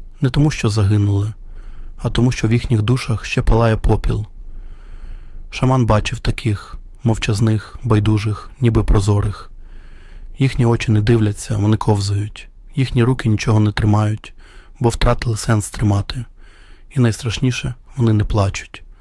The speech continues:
Бо навіть сльози стали недосяжними. Повернення для них неможливе, не фізично, а духовно. Вони живі, але не з нами. І ось тут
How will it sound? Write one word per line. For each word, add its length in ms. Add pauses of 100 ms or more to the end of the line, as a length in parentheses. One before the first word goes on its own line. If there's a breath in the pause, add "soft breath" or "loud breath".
(760 soft breath)
Бо 100
навіть 240
сльози 340
стали 380
недосяжними. 840 (880 soft breath)
Повернення 520
для 180
них 380
неможливе, 640 (220)
не 120
фізично, 640 (140)
а 60
духовно. 560 (600 soft breath)
Вони 180
живі, 420 (260)
але 160
не 120
з 80
нами. 360 (680 soft breath)
І 80
ось 140
тут 360